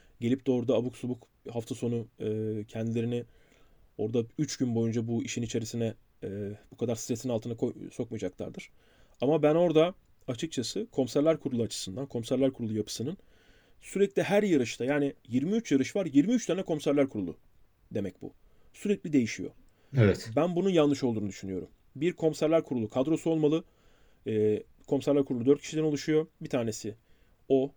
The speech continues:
Speaker 1: Avustralya, e, Federasyonu'nun verdiği, e, bir görevli oluyor. Onun dışında üç tanesi fia tarafından belirlenen isimler. Bu üç tane, yani o yerel yönetim, yerel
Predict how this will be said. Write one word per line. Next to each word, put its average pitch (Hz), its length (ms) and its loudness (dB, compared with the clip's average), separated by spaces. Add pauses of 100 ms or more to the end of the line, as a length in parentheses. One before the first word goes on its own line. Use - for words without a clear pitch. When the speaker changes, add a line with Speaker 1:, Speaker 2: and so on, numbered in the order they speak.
Speaker 1:
Avustralya, 131 580 2 (180)
e, 110 300 -2
Federasyonu'nun 117 640 -2
verdiği, 113 420 2 (280)
e, 101 60 -10 (580)
bir 117 80 -2
görevli 127 340 2
oluyor. 143 320 4 (360)
Onun 156 180 2
dışında 123 240 -4
üç - 200 -8
tanesi 127 420 -2
fia 139 240 4
tarafından 107 440 -4
belirlenen 123 300 0
isimler. 151 420 -4 (600)
Bu 147 160 -6
üç 214 200 -2
tane, 151 220 4
yani 120 160 -4 (240)
o 180 200 6
yerel 160 340 6
yönetim, 160 480 2
yerel 160 420 6